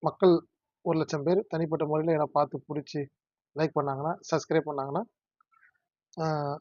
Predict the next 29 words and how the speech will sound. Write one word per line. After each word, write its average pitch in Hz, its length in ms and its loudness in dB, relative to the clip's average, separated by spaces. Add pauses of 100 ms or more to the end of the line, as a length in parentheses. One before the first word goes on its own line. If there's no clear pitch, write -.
(140)
அதுல 165 280 6
ஒரு, 151 180 6 (160)
ஒரு 151 200 -2
வெற்றி 165 300 2
மாரி, 180 180 4
ஒரு, 170 160 4 (240)
ஒரு 156 180 -2
கேடை 170 380 4
மாரி, 156 280 -4
அதாவது 160 300 0
ஒரு 147 160 -4 (480)
ஷீல்டு 180 340 6
மாரி 156 180 2
வருது. 147 220 0
இதுதான் 139 240 -4
அந்த 139 120 -6 (240)
சில்வர் 175 360 0
பட்டன். 127 260 -4 (1700)
அந்த 143 200 -4
சில்வர் 156 340 0
பட்டனோட 135 400 -2 (1900)
ஆசை 147 380 -2
தான் 135 240 0 (440)
நான் 127 260 -8 (440)
இந்த 156 200 -2 (200)
முயற்சியில 143 440 0
இறங்கியிருக்கேன். 127 500 -4 (680)
பணம் 143 200 0
சம்பாதிக்கணும், 156 680 2